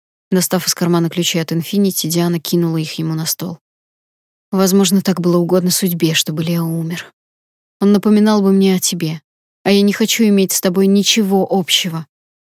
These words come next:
Она двинулась к двери, схватилась за ручку и проговорила из последних сил: "Не приближайся больше ко мне. К мёртвым не приближаются". Она оставила красивое здание позади себя,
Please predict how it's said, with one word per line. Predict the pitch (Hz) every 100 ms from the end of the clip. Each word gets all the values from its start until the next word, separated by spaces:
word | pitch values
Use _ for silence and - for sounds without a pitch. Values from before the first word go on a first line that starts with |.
| _ _ _ _ _ _
Она | - 175 170
двинулась | 165 170 160 156 156
к |
двери, | 160 165 220 214
схватилась | - 180 170 190 170
за | 170 175
ручку | 208 - -
и |
проговорила | 175 170 165 165 170 175
из | 165
последних | - 165 160 165 165
сил: | - 175 160 - _ _ _ _ _ _ _
"Не | 196 196 202
приближайся | 180 185 180 196 190 170 160 160
больше | 175 - -
ко | 165
мне. | 165 170 _ _ _ _ _ _
К | -
мёртвым | 214 196 202 - 180 160 143 _
не | 190 190
приближаются". | 185 180 180 175 160 156 - 170 - _ _ _ _ _ _ _ _ _ -
Она | 196 208
оставила | 214 - 208 202 185
красивое | - 180 - 185 180
здание | 165 175 175 175
позади | 170 160 170 165
себя, | 165 - 160 170